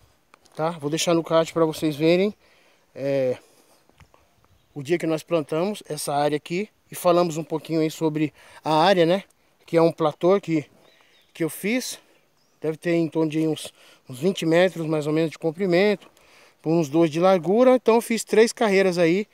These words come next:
de plantio de mandioca, certo? Olha só, todas brotaram, tá, pessoal? Todas, todas, todas brotaram. É incrível como que, que brota fácil mesmo a mandioca, certo?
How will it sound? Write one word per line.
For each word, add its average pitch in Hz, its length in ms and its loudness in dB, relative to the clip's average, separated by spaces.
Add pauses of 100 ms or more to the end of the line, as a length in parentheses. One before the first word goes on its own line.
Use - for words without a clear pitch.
(460)
de 165 460 0 (880)
plantio 170 380 -2
de 185 80 -4
mandioca, 180 600 2 (640)
certo? 180 400 0 (140)
Olha 160 180 -4
só, 151 260 -6 (360)
todas 180 320 2
brotaram, 143 520 -6
tá, 143 140 -12
pessoal? 127 400 -14 (500)
Todas, 160 380 -2
todas, 160 480 -6
todas 151 400 -4
brotaram. 139 600 -6 (420)
É 160 80 0
incrível 190 480 -4
como 196 260 -2
que, 202 240 -6 (1000)
que 180 100 -10
brota 180 460 4
fácil 170 420 -6
mesmo 151 240 -2
a - 20 -4
mandioca, 147 480 -6
certo? 151 380 -10